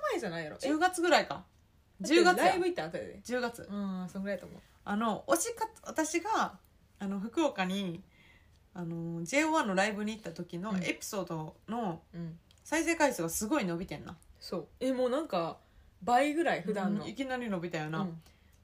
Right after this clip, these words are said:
Speaker 2: 推しがヒットしたんか、ジェイオーワンがヒットしたんか分かれへんけど、まあ、それで伸びたから、
Speaker 1: うん。
Speaker 2: きっとあれやな。
Speaker 1: そうやな。
Speaker 2: 推しは。
Speaker 1: あなたの、まあ、推しがいる人は、
Speaker 2: うん。
Speaker 1: あなたのファンですねっていう、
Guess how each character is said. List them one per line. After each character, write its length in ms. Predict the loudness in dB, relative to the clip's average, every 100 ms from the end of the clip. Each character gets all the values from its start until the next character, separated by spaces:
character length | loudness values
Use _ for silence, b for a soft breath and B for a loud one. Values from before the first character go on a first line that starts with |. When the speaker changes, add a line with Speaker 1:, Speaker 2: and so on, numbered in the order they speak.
| _
Speaker 2:
推 120 | 2
し 340 | 2 6 8 8
が 80 |
ヒ 100 | 4
ッ 20 | 2
ト 120 | -2
し 60 | -2
た 120 | -4
ん 60 | -2
か、 100 | -4
ジ 160 | -2
ェ 40 | -2
イ 20 |
オ 80 | 2
ー 20 |
ワ 100 | 2
ン 60 | 2
が 80 |
ヒ 80 | -2
ッ 20 |
ト 140 | -4 -8
し 80 | -6
た 100 | -6
ん 60 |
か 80 | 0
分 120 | 0
か 120 | 2
れ 80 | 0
へ 100 | 0
ん 100 | -4
け 120 | -4
ど、 300 | 0 0 -2 -10 b b b b
ま 100 | -8
あ、 20 | -2
そ 120 | 0
れ 160 | 0
で 100 | 2
伸 140 | 2 2
び 120 | 2
た 120 | 2
か 140 | 0 4
ら、 360 | 4 4 0 -6
Speaker 1:
う 60 |
ん。 200 | -6 -6
Speaker 2:
き 80 | -8
っ 20 | -8
と 120 | -6
あ 60 |
れ 60 | -4
や 100 | -4
な。 200 | -6 -6 -12 _ -18
Speaker 1:
そ 140 | -12
う 40 |
や 60 | -12 -12 -8
な。 20 |
Speaker 2:
推 100 | -6
し 180 | -4 0
は。 240 | 0 -2 -8 -20 _ _ _ _ _ _ _ -20 _ -20 _ -8
Speaker 1:
あ 120 | -4
な 60 | -4
た 100 | -4
の、 180 | -8 -10 _ -10
ま 120 | -6
あ、 60 | -4
推 60 |
し 100 | -2
が 80 | -2
い 80 | 0
る 80 | -2
人 200 | -2 -6
は、 140 | -6 -4
Speaker 2:
う 40 |
ん。 180 | -4 -4
Speaker 1:
あ 40 | -8
な 80 |
た 100 | -8
の 80 | -8
フ 80 | -8
ァ 80 | -8
ン 60 |
で 100 | -8
す 80 | -12
ね 140 | -10 -10
っ 20 |
て 140 | -8
い 60 | -10
う、 120 | -10